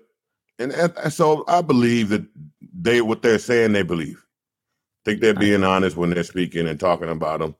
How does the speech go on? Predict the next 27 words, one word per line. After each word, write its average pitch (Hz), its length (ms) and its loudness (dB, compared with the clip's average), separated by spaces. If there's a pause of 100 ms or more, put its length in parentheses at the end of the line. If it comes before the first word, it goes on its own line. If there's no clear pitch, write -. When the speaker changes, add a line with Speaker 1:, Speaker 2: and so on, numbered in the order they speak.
(300)
Speaker 1:
that 85 140 2
how 90 160 2
great 87 320 2
he 82 240 0
is. 82 220 0
And, 71 180 -6 (840)
but 101 500 2
he - 180 -4
might 90 300 0
just 87 200 -6
not 85 240 -2
be 90 100 -4
great 80 520 -2 (520)
for 95 200 -4
the 85 100 -2
team 95 360 -2
they're 104 260 2
on. 143 260 0 (480)
Speaker 2:
Mm-hmm. 95 220 -4 (1040)
Yeah, 123 200 2
I 110 80 2
think 131 140 0
that's 123 180 -2
a 104 40 -4
great 104 240 2
point. 95 300 -2
And 95 180 -6